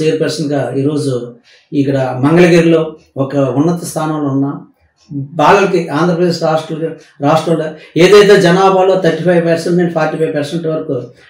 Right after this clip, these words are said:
ఫార్టీ పర్సెంట్ వరకు పిల్లలు ఉన్నారో, వాళ్ళకి సేవ చేసే భాగ్యం, వాళ్ళకి దిశ దశ నిర్దేశించే, ఆ, రాజ్యాంగబద్ధమైన అధికారులు గల ప-,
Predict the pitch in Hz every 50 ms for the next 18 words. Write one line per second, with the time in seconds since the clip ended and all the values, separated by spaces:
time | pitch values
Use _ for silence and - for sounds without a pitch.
0 | _ - 156 165 160 170 170 170 165 - 190 175 175 175 165 165 165 143 - -
1 | - - - - _ _ _ _ - 165 175 196 196 190 180 185 180 170 165 175
2 | 202 - 170 165 170 185 208 202 196 180 - - 165 170 180 180 180 190 185 -
3 | 180 165 160 165 165 165 165 165 170 175 170 - - - - - _ _ _ -
4 | 151 170 165 156 143 156 160 - 202 196 196 190 165 165 165 165 196 180 175 165
5 | 160 165 180 180 175 180 180 170 - 185 170 160 139 135 - - - - - -
6 | - _ 151 143 139 127 120 120 - - - _ _ _ 151 143 165 180 175 180
7 | 208 196 190 180 180 175 175 180 180 170 160 160 170 180 175 180 175 165 165 156
8 | - - 143 131 127 123 120